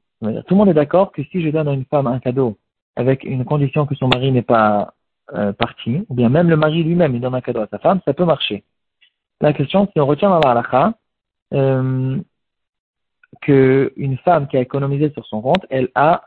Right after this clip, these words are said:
son propre argent. Ça reste une marloquette rishonim. Et à cause de ça, le Ben Ishraï dans Rav Peali, il va nous ramener une histoire, et avec ça on va finir. L'histoire est la suivante, c'est une femme d'un homme qui était très riche,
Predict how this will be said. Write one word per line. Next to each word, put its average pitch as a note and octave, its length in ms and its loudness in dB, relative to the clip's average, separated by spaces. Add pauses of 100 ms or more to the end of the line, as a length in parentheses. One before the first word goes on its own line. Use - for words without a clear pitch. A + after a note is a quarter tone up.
son C#3 240 -6
propre - 360 -6
argent. G#2+ 240 -6 (1300)
Ça C#3+ 100 2
reste D#3+ 200 2
une D3 60 0
marloquette C3+ 340 0
rishonim. A#2 440 -2 (580)
Et C#3 60 2
à C#3+ 40 4
cause G3 200 2
de C#3+ 140 -2
ça, D3 220 2
le C3 300 0
Ben D#3+ 180 2
Ishraï D3+ 320 0
dans C3+ 120 0
Rav D3 180 0
Peali, A#2+ 400 0 (640)
il C3+ 100 -2
va D#3 140 4
nous E3 80 4
ramener E3+ 580 2 (800)
une C#3 180 0
histoire, C#3 540 2
et C#3 120 -4
avec A#2+ 200 -4
ça D3 100 -4
on C3+ 60 -2
va A#2 80 -4
finir. C3 420 -4 (580)
L'histoire F#3 500 2
est D#3+ 60 -6
la C#3+ 120 -2
suivante, C#3 500 -4
c'est C#3+ 160 -14
une C#3 160 -6 (100)
femme F3+ 280 2
d'un C#3 240 -2
homme E3 160 2
qui - 80 -8
était B2 160 -2
très - 160 -6
riche, A2 440 -6